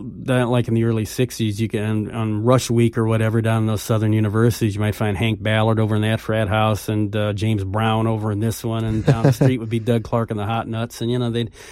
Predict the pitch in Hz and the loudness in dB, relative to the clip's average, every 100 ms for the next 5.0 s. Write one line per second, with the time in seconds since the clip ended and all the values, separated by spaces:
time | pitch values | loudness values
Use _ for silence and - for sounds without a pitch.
0 | - - - 135 139 247 165 117 117 - | -20 -16 0 4 6 6 6 4 0 -2
1 | - 120 113 117 131 131 131 202 240 - | -2 0 0 -2 0 4 6 6 4 4
2 | - 120 110 98 113 - 104 98 107 101 | 4 4 4 4 0 0 -2 -2 0 0
3 | 110 - 123 117 - 110 123 160 120 110 | 0 -2 0 0 0 2 4 4 2 -2
4 | 104 - 113 104 107 104 104 107 107 - | -6 -4 -4 -2 -4 -4 -2 -2 -2 -6